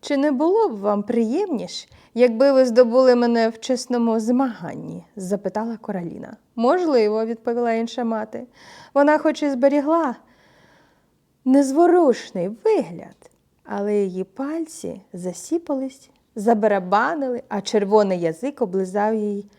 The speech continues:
губи. "Що саме ти пропонуєш?" "Я", — сказала Кораліна, обхопивши руками коліна, щоб не трусились,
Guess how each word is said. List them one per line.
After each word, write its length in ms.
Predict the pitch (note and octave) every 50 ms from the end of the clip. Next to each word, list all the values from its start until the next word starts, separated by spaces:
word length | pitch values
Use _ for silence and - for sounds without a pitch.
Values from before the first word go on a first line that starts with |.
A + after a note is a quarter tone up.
| _ _ _
губи. 580 | A3 G#3 E3 G3+ G3 E3 D3 - - - - G3 _ _ _ _
"Що 220 | - - - B3+ C4
саме 340 | C4 - G4 F#4+ F#4+ F#4+
ти 120 | C#4+ E4+ E4
пропонуєш?" 960 | D#4+ E4 D#4+ D4 - - B3 G#3 F#3 E3+ E3 E3 E3 G3+ C#4+ - - - _ _ _ _ _ _ _ _ _ _ _ _ _ _ _ _ _ _ _ _
"Я", — 320 | C4+ C#4+ F4 F#4+ F#4+ F#4
сказала 440 | - - - A3+ G3+ G3 F#3+ F#3+ F#3
Кораліна, 680 | F#3 - G3 F#3+ F#3+ G3+ G3 G3 F#3+ F#3 F3 F#3 F#3+ F#3+ - -
обхопивши 640 | F#3+ F#3 - - G#3 F#3+ - F#3+ F#3+ F#3+ - G#3
руками 420 | F#3+ F#3+ F#3+ - F#3 F#3 F#3 F#3+ F#3 _
коліна, 680 | - - A3+ A3 A#3 D4 F#4 G4 E4+ A#3+ F3+ E3 F3+ G3 -
щоб 340 | - _ - C4+ B3+ A3 G#3+
не 120 | A#3 B3
трусились, 880 | A#3+ B3 B3 C4 C4 C4 - - C#3+ C3+ - C#3 C#3+ - - - -